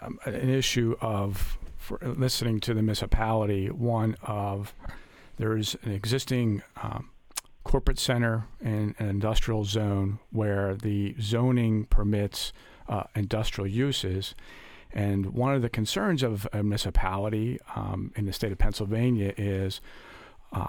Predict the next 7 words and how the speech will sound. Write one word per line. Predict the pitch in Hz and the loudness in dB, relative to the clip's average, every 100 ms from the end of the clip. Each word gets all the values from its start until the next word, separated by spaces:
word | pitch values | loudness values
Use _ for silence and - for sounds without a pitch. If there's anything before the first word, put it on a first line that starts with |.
| - - | -8 -10
how | - 127 | -2 0
much | 123 120 - - - - | 2 2 0 -6 -12 -10
land | 113 104 120 117 104 | -4 0 2 4 2
you | 104 | 2
have | 101 104 98 | 0 0 0
available | 110 107 110 101 101 92 | 0 0 0 2 0 -2
for | - 101 98 101 95 | -4 -2 0 0 -2